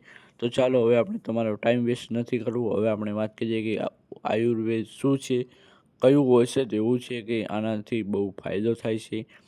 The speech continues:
આપણા પશુને સારી એવી, એવી શક્તિ મળે છે, એ કેલ્શિયમની પણ જરૂર નથી પડવા દેતું. તો ચાલો હવે તમને બતાવી દઈએ.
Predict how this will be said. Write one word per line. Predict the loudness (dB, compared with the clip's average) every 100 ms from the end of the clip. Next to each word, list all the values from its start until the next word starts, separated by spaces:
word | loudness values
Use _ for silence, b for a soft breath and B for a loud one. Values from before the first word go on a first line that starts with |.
| b _
આપણા | -2 -2 -4
પશુને | -8 -12 -8 -8 -8
સારી | -6 -2 0
એવી, | 2 0 0
એવી | -2 -4
શક્તિ | -6 -10 -10 -4 0
મળે | 2 0
છે, | -2 -4 -8 b _ _ _ _ _ _ _ _ _
એ | 2 4
કેલ્શિયમની | 2 2 2 2 2 2 2
પણ | 0 0 2
જરૂર | 0 2
નથી | -2 -2 -2
પડવા | 2 2
દેતું. | 0 -4 -8
તો | -8 -8
ચાલો | -2 0 0
હવે | 0
તમને | -2 -4 -4
બતાવી | -4 -4 -2 0
દઈએ. | 0 0 -2